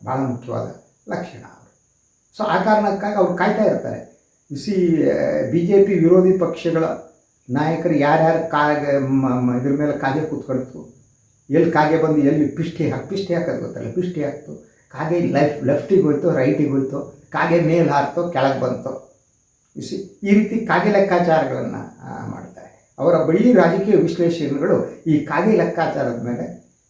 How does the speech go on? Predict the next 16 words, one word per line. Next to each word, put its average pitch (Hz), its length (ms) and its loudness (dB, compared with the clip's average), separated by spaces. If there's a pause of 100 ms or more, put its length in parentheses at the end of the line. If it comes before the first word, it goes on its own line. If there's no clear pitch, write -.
(120)
ಈ 190 140 -2
ಒಂದು, 170 600 0 (180)
ಈ 131 60 -4
ಮೂರು 165 360 4
ಕಾಸಿನ 165 400 0 (420)
ಭವಿಷ್ಯಕಾರರು 151 720 0
ಇರ್ತಾರಲ್ಲ, - 360 -10
ಅದೇ - 320 2
ರೀತಿ 254 220 2
ಇರುತ್ತೆ. - 280 -10 (840)
ಅದರ 170 120 2 (160)
ಮೀರಿದ 269 360 6
ಒಂದು 214 540 -2
ಡೆಪ್ತ್ - 380 -4 (460)
ಇರೋದೇ 131 260 -12
ಇಲ್ಲ. - 220 -16